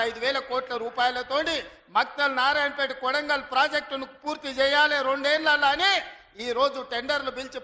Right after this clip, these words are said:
పనులు ప్రారంభిస్తే, ఇవాళ పగబట్టి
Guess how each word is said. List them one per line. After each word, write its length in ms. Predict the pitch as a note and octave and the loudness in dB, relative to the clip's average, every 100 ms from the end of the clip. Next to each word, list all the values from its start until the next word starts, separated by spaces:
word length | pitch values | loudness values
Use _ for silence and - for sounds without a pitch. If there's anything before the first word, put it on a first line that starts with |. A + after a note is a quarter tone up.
| A3+ | -6
పనులు 300 | A3 B3+ A#3+ | -4 -4 -6
ప్రారంభిస్తే, 720 | G3 A3+ C4 C4 B3 - E4+ F#4 F4+ - - _ _ _ G#3 | -2 0 0 -4 -12 0 4 6 4 -8 -20 _ _ _ -10
ఇవాళ 340 | G#3+ G#3 G3+ - E3 | -2 0 -2 -6 -6
పగబట్టి 640 | F#3+ C4+ B3 B3+ D#4+ | -2 0 2 0 0